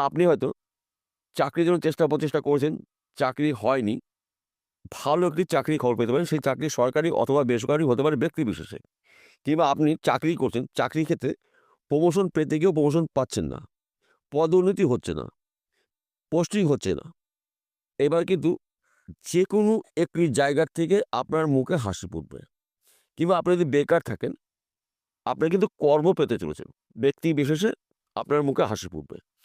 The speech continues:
কিংবা আপনারা যদি এক্সপোর্ট ইম্পোর্টের বিজনেস করেন, এই সময়টা কিন্তু আপনার জন্য গুরুত্বপূর্ণ সময়। রাতারাতি আপনি একদম ধনী ব্যক্তি হতে পারেন। একাধিক জায়গার থেকে লাভজনক ঘটনা আপনার জীবনে ঘটতে চলেছে। আগামীকাল ঊনত্রিশে নভেম্বর শুক্রবার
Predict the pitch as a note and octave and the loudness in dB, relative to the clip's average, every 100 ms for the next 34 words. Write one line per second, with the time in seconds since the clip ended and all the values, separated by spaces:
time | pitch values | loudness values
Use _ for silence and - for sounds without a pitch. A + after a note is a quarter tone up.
0 | _ - - _ - D#3 D#3+ C#3+ D#3+ F3+ | _ -20 -20 _ -4 0 0 0 0 0
1 | G2 A#2+ - _ _ _ _ _ D3+ D#3 | -2 -4 -8 _ _ _ _ _ -4 -4
2 | - F#3 E3+ D#3+ D3 D3+ A2+ A2+ A#2+ C#3+ | 0 0 2 0 0 0 0 0 0 0
3 | F3+ F#3 B2+ C3 D#3 D#3+ E3 F3+ E3 B2+ | 0 0 -2 0 0 0 2 0 0 0
4 | D3+ E3+ B2+ A2+ G#2+ F#2+ E2 C#2 B1 - | 0 0 0 -2 -4 -4 -4 -10 -14 -18
5 | _ _ _ _ F#2+ B2+ C3+ E3+ E3+ G#3 | _ _ _ _ -4 -2 0 0 2 2
6 | D#3 E3 D#3+ F#3 A#2 A2+ C3 D#3+ A2 G#2 | 0 -2 -2 -2 -4 -2 0 2 0 -2
7 | F2 - C#2+ C#2 - _ _ _ _ - | -6 -6 -8 -10 -14 _ _ _ _ -2
8 | C#3+ F#3 F3+ G3+ D#3 C#3+ D#3 D#3 F3+ C3 | 0 0 2 2 2 2 0 0 0 2
9 | A#2 A2 D3+ F#3 A2 A2+ C#3+ F#3 - G#2+ | 2 0 0 -2 -2 -2 0 -2 -4 -8
10 | A2+ C3 A2 B2 C3+ D3 A2 G#2+ C#3+ C#3 | -4 -4 -2 -2 0 0 -2 -4 -4 -4
11 | D3 F#3+ - _ _ _ _ _ - B2+ | -2 -2 -4 _ _ _ _ _ -4 -2
12 | B2+ D#3 E3+ E3+ D3 D#3 E3 - C3+ C3+ | 0 0 0 0 -2 -2 -2 -2 0 0
13 | C3 D3 C#3 D3 B2 A#2+ C3 D3 D3+ - | 2 2 2 2 4 2 4 2 0 -4
14 | C3 D3 D3+ D3+ | -4 0 2 0